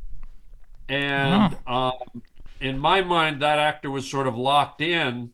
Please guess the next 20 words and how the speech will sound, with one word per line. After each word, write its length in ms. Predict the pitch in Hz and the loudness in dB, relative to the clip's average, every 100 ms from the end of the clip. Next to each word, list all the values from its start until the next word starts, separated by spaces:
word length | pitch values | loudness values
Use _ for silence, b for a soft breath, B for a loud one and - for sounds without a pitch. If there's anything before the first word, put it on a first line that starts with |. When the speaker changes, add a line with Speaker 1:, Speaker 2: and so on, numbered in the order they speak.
| _ _ _ _ _ _ _ - | _ _ _ _ _ _ _ -2
Speaker 1:
'cause 200 | 131 123 | -2 0
he 120 | 135 | -2
was 180 | 127 - | -2 -2
so 200 | 147 131 | -2 -2
great. 460 | 104 147 180 160 | 0 2 2 2
But 160 | 131 - | -2 -4
then 220 | 127 120 143 | -4 -4 0
Evan 440 | 170 208 190 165 | 2 2 0 -2
came 360 | - 151 135 117 | -2 0 0 -2
through, 580 | - 135 131 131 135 - | -4 -2 0 2 0 -2
and 320 | 127 131 123 | -4 -6 -8
he 140 | 160 | -10
just 420 | 131 220 220 - | -4 -4 -4 -10
sort 260 | - 220 214 | -4 0 0
of 180 | 190 - | -2 -2
took 240 | 190 185 | -4 -4
it 140 | 175 - | -6 -4
to 120 | 170 | -4
another 420 | 151 160 160 151 | -2 -2 0 0
level. 880 | 135 139 170 180 156 139 131 123 | -2 0 4 4 6 6 6 4